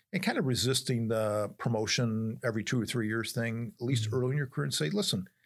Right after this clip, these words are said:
Speaker 1: your first five to seven is building block time. Build it out."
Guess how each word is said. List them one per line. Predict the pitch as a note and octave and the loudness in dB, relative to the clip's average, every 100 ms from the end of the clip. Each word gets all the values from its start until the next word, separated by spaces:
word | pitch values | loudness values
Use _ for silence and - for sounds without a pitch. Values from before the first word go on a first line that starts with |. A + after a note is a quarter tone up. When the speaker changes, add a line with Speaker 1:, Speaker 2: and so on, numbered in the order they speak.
| - _ _ | -20 _ _
Speaker 1:
your | C#3 | -6
first | - F3 F3 | -2 0 0
five | - B2+ A#2+ | 0 0 0
to | |
seven | B2 B2+ A2+ | 0 2 2
is | A2+ | -2
building | - A#2 A2 A#2 | -2 -2 0 0
block | G2 F#2+ - | -2 -4 -4
time. | - F2 - _ _ _ - G2 | -8 -8 -10 _ _ _ -10 -2
Build | A#2+ C#3 | 0 2
it | D#3 | 2
out." | F#2 - | 2 -2